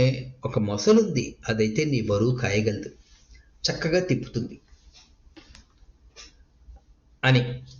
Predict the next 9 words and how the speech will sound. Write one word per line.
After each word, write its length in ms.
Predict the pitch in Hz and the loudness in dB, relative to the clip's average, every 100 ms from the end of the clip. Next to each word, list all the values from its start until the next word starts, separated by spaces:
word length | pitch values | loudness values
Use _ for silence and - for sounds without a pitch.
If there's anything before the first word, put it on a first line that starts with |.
| - - _ - - - - - - - _ _ 165 | -20 -20 _ -20 -20 -20 -20 -20 -20 -20 _ _ -2
ఆ 80 | 175 | 0
మాటలు 520 | 147 147 165 202 196 | 2 2 2 4 4
విన్నటువంటి, 960 | 165 156 175 175 170 170 165 156 139 143 | 2 0 2 2 2 2 0 2 2 2
లోపల 540 | 131 117 135 170 165 160 | 2 2 2 2 6 6
ఉన్నటువంటి 480 | 143 135 139 131 127 | 4 2 0 0 0
మొసలు 320 | 113 110 139 | 0 0 -2
ఒక్కసారిగా 580 | 127 - 123 117 123 131 | -2 -4 0 0 0 0
బయటకొచ్చి, 720 | 113 107 - 117 - 214 220 220 _ _ _ | 0 0 0 -2 0 -2 -2 -10 _ _ _
"మిత్రమా, 440 | 117 113 127 127 | -6 0 2 2